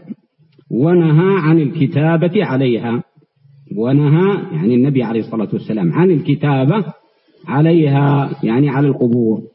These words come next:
كما روى أبو داود والترمذي عن جابر رضي الله عنهما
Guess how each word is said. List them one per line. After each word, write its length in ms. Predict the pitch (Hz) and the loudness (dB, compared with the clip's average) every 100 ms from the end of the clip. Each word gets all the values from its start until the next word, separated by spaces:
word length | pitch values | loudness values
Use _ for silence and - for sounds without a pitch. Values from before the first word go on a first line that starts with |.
| _ _ _ _ _ _ - | _ _ _ _ _ _ -2
كما 340 | 180 202 180 | 0 2 2
روى 360 | 156 139 123 156 | 2 0 0 0
أبو 180 | 214 | 2
داود 360 | 220 208 202 175 | 2 2 4 4
والترمذي 680 | 170 160 147 117 - 90 - - - _ _ _ - _ 156 | 2 2 0 2 0 -2 -4 -14 -20 _ _ _ -20 _ 0
عن 260 | 202 180 | 2 4
جابر 760 | 151 175 170 156 151 156 156 - - _ - _ _ - | 2 2 0 2 2 2 0 -6 -12 _ -20 _ _ -4
رضي 280 | 151 151 147 | 0 2 2
الله 300 | 143 131 127 | 0 0 2
عنهما 760 | 117 120 151 208 214 151 - | 2 4 4 2 0 -2 -6